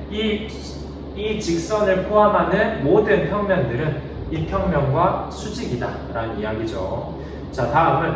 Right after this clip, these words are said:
한 점 A를 지나고 한 평면 알파의 수직인 직선은 유일하다. 자, 우리가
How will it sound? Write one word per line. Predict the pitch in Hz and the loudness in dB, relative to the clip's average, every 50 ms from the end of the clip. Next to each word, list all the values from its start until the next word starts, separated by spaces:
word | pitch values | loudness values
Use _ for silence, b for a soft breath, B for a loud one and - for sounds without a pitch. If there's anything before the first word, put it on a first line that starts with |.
| - - - - | -4 -6 -8 -6
한 | - 247 247 - | -4 -2 -2 2
점 | 247 233 226 220 | 2 2 4 4
A를 | 226 - - - 185 156 - | 2 2 2 4 4 2 2
지나고 | - - 131 - - - - 214 208 214 - - - - | 2 0 0 0 0 0 0 0 -2 -2 -2 -2 -2 -2
한 | 214 214 214 214 214 | -2 -2 -2 -2 -2
평면 | 214 254 247 247 240 240 220 214 190 | -4 -4 -4 -2 0 0 2 2 2
알파의 | - 196 214 220 214 - 208 202 202 196 180 175 - | 2 2 2 2 2 0 -2 0 2 4 4 4 4
수직인 | - 185 185 175 - 180 175 170 151 143 | 2 0 -4 -4 -2 -2 -2 0 0 -2
직선은 | 135 131 - - - 139 131 127 127 143 175 202 202 - - - - 110 | -2 -4 -6 -6 -6 -4 -4 -2 -2 -2 -2 -2 -2 -4 -6 -6 -4 -2
유일하다. | 117 123 139 135 131 151 151 - 131 - - - - - - - - - - - - | -2 0 0 0 0 -2 -2 -2 -2 -4 -6 -8 -10 -12 -12 -12 -12 -12 -12 -12 -4
자, | - - - | 2 4 4
우리가 | - - - - - - 131 131 131 131 127 131 - - | 6 6 4 4 4 4 4 4 4 2 0 -2 -4 -6